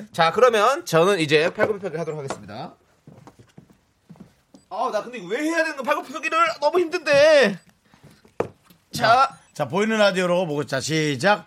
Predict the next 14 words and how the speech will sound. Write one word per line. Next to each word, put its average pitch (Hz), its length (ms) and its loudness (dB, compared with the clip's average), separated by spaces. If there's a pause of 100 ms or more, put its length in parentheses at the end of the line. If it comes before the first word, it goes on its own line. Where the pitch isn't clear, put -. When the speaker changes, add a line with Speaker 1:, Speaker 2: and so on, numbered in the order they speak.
(120)
Speaker 1:
하나. 175 600 2
Speaker 2:
아, 330 400 4
미스터 311 260 4
라디오. 302 480 8 (160)
Speaker 1:
둘. 156 140 -2
Speaker 2:
미스터 190 240 2 (540)
라디오. 247 320 8 (400)
미스터 269 400 -6 (480)
라디오. 233 400 6 (260)
<laughs> - 180 -8
미스터 269 440 -4 (360)
라디오. 233 380 6 (1000)
청취율은 320 600 -2 (220)
바로 269 360 8